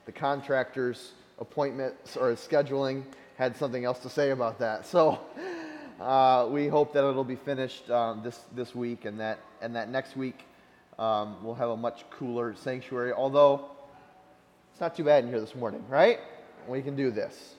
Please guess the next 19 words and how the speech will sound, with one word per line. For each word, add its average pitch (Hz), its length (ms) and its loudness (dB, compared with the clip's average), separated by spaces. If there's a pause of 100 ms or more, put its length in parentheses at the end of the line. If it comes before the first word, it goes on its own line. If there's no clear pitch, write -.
okay. - 260 -6 (1700)
Um, 120 520 2 (800)
well, 156 260 10
we're, 185 420 8
we're 180 220 6
in 180 100 2
a 180 140 2
series, 180 640 4 (200)
uh, 147 200 8
called 165 360 8
Divine 160 460 6
Appointment. 143 560 -2 (1700)
And 139 560 0 (300)
that, 165 380 6 (880)
that 151 320 8
name 165 500 0
or 147 120 2
that 147 260 6
title, 160 540 6